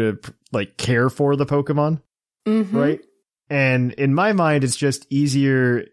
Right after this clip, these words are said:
Speaker 1: like, if I have to, if I have to do this, like, specific treatment, like, I have to trim the hedges equivalent, uh, for my
Speaker 2: Yes.
Speaker 1: grass type Pokemon, right?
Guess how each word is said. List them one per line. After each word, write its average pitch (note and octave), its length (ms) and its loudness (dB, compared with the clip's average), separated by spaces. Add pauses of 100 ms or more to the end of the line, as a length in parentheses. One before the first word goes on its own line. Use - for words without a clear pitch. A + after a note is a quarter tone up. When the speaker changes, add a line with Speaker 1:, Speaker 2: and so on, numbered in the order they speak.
Speaker 1:
like, C3+ 300 -2 (420)
if C#3+ 140 0
I D#3 140 2
have F3+ 220 -2
to, E3 300 -2
if C#3+ 120 -6
I D3 100 2
have E3 180 0
to D#3+ 80 -2
do C#3+ 440 2
this, C#3 420 -2
like, C3+ 240 0
specific C3+ 640 -2
treatment, C3+ 520 0
like, C3+ 220 0
I D#3+ 140 -2
have E3 120 0
to D3+ 80 -2
trim D3 520 0
the A#2+ 180 -2
hedges G#2+ 500 -2
equivalent, A#2 680 -2
uh, B2 260 0
for D3+ 300 2
my B2 80 0
Speaker 2:
Yes. A2 80 -4
Speaker 1:
grass A#2 240 2
type A2+ 160 0
Pokemon, G#2+ 360 -4
right? A2 220 -4